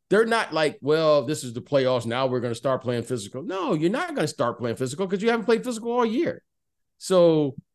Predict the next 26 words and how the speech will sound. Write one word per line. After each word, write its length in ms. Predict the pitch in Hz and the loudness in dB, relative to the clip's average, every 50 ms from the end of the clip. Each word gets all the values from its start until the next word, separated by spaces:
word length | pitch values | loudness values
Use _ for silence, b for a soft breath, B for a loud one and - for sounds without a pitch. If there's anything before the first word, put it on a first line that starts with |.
| _ _ _ _ _ _ _ _ _ | _ _ _ _ _ _ _ _ _
th-, 180 | 120 117 120 - _ _ _ _ _ - 113 - | -14 -12 -12 -12 _ _ _ _ _ -20 -10 -2
they 280 | 135 170 185 202 214 226 | 0 4 4 6 6 6
are 400 | 175 165 160 151 139 123 - - _ - | 4 4 4 4 4 2 -2 -6 _ -8
mentally 680 | 117 120 156 185 170 - 254 226 233 226 226 220 - - | -2 0 0 0 0 -2 -4 -4 -4 -4 -4 -4 -2 0
and 180 | 143 135 - - - | 0 0 -2 -2 0
physically 600 | 175 185 180 247 185 - 208 220 220 220 214 220 - _ _ _ _ - | 0 0 2 0 -4 -6 -4 -4 -4 -4 -6 -10 -14 _ _ _ _ -6
tough. 180 | - 151 - | -4 -4 -2
Like, 180 | 151 185 - - | -2 -4 -4 -4
like 180 | 254 254 - | -6 -6 -4
Mo, 220 | 240 233 175 127 110 | 0 2 2 2 2
I, 240 | - 156 180 202 - | 0 0 -2 -2 0
I 100 | - 196 214 | 0 -2 0
told 300 | - 247 220 220 180 - | 2 2 2 2 2 0
you 100 | 175 147 | -2 -2
what 140 | 156 165 - | -2 -2 -2
the 60 | 139 | -4
formula 420 | - - 143 143 131 113 104 92 | -6 -2 0 0 0 0 -2 -4
is. 300 | 82 73 65 - - - _ _ _ _ _ _ _ _ _ _ - | -4 -6 -10 -12 -16 -20 _ _ _ _ _ _ _ _ _ _ -6
You 100 | 127 139 | -4 0
gotta 240 | 131 151 139 131 | 2 2 2 2
be 400 | 123 113 117 117 117 110 104 101 - _ _ _ _ _ _ _ _ _ _ _ _ _ _ _ _ _ _ _ _ | 0 -2 -2 0 0 -2 -2 -6 -10 _ _ _ _ _ _ _ _ _ _ _ _ _ _ _ _ _ _ _ _
the 120 | - 113 92 | -8 -8 -4
hardest 440 | - 131 156 180 208 254 254 - | 0 2 2 4 4 2 0 0
working, 460 | - 147 143 139 - 139 135 139 139 - | 2 0 0 0 0 -4 -6 -6 -8 -12
best 340 | - 156 170 - 185 190 - | -4 0 2 2 2 2 -2
condition, 640 | - 226 143 127 123 113 - - 113 113 123 127 | -4 -2 0 0 -2 -2 -2 -6 -8 -8 -8 -8